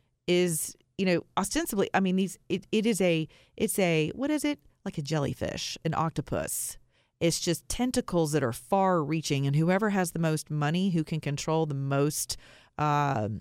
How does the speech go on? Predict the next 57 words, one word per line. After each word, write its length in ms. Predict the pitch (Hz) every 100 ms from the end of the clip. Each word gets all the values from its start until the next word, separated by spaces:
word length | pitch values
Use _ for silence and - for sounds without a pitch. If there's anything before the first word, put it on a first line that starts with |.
| -
minds 600 | 165 151 151 156 160 147
with 120 | 147
fear 300 | - 156 160
tactics 680 | - 147 147 - 151 147 151
and 100 | 156
hyperbole 760 | 165 160 160 151 147 147 147
and 100 | 147
hearsay 600 | 143 147 147 143 139 143
and 80 | 147
all 100 | 202
the 80 | 254
things 240 | 202 175
you 80 | 156
see 180 | 147 147
coming 260 | 156 139 135
out 100 | 135
of 60 |
Congress 360 | 156 156 156 160
right 160 | 156
now 200 | - 156
in 60 | 151
the 60 | 135
way 140 | 139
of 80 | 131
this 260 | 123 -
sham 320 | - 151 147 131
impeachment 400 | 147 147 175 165
trial 380 | 185 185 190 - - - - - -
is 220 | 180 156
exactly 540 | - 156 196 214 214
what 160 | 202 -
people 280 | - 165 165
are 120 | 143
attempting 500 | 143 165 156 160 147
to 160 | - 139
convince 560 | 143 139 147 147 -
you 160 | 135 127
and 120 | 127
to 260 | - 123 117 - -
dissuade 480 | 165 208 175 160 160
you 220 | 151 151
and 200 | 156 151
persuade 520 | - 175 175 143 131 127
you 220 | 127 151 - -
to 180 | - 175
either 240 | 170 156
stay 300 | 151 - 202
home 360 | 214 180 175 180
and 140 | 131
it 80 | 131
doesn't 220 | 165 175
matter, 200 | 165 160
your 120 | 151 143
vote 180 | 156
doesn't 220 | 156 165 147
matter, 240 | 139 143
or 340 | - 190 165